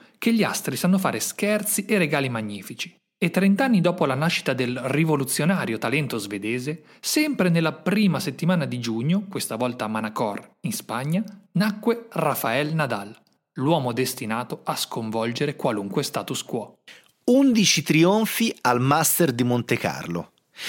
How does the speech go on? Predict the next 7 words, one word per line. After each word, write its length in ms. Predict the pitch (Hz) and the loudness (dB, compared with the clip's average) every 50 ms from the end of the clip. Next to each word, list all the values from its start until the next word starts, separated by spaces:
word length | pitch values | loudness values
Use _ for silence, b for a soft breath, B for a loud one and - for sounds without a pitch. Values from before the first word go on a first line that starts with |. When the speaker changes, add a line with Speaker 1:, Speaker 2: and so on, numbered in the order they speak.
| B B | B B
Speaker 2:
celebrati 580 | - - 113 104 110 110 113 127 131 127 - 117 | -2 0 2 2 2 2 4 2 2 2 2 0
sul 220 | - - 110 98 | 0 2 0 0
centrale 640 | - - - 120 117 113 - - 147 160 160 147 135 | 0 2 2 2 2 0 0 2 2 4 6 4 4
magico 580 | 131 135 156 170 185 180 151 127 127 120 131 123 | 4 4 4 4 4 2 2 2 2 2 2 2
della 220 | 113 120 120 117 | 4 4 2 2
capitale 480 | - 127 - - 127 - 175 175 156 143 | 2 0 0 0 2 4 4 4 4 4
monegasca, 680 | 135 139 143 165 170 226 240 190 - - - - 143 | 4 4 2 4 4 2 2 4 2 2 2 0 -2